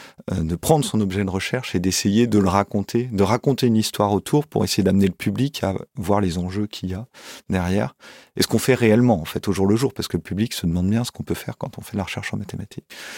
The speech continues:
Donc là, les, les mathématiques savonneuses, bon, j'ai la chance de travailler sur un sujet qui, en effet, s'occupe de bulles de savon, donc,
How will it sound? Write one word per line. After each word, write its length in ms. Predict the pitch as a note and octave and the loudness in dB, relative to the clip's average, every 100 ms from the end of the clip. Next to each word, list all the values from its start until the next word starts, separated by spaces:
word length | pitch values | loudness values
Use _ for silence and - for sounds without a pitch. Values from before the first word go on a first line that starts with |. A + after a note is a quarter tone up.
| - - - - | -14 -14 -12 -8
Donc 180 | G#2 | 2
là, 120 | B2+ B2+ | 6 6
les, 160 | G2 | 4
les 220 | - G2 | 2 2
mathématiques 440 | G2+ F#2+ G2+ F#2+ - | 4 4 2 0 2
savonneuses, 440 | G2+ G#2 C3+ A#2 | 2 4 4 4
bon, 140 | G2+ F#2+ | 2 2
j'ai 120 | F#2+ | 2
la 100 | F#2 | 2
chance 220 | - A2+ | 2 0
de 60 | G#2 | 0
travailler 300 | - F#2+ G2+ | 0 0 0
sur 200 | - F2+ | -2 -6
un 40 | |
sujet 320 | - F#2 A#2+ | -4 -4 -4
qui, 180 | - G2+ | -4 -4
en 120 | G2 | -2
effet, 180 | G2 - | -2 -2
s'occupe 320 | - - G2+ | -6 -8 -4
de 100 | G2 | -2
bulles 200 | F#2 F#2+ | 0 0
de 80 | G2+ | 0
savon, 280 | - A#2+ C#3 | 0 0 0
donc, 320 | A#2+ G#2 | 0 -4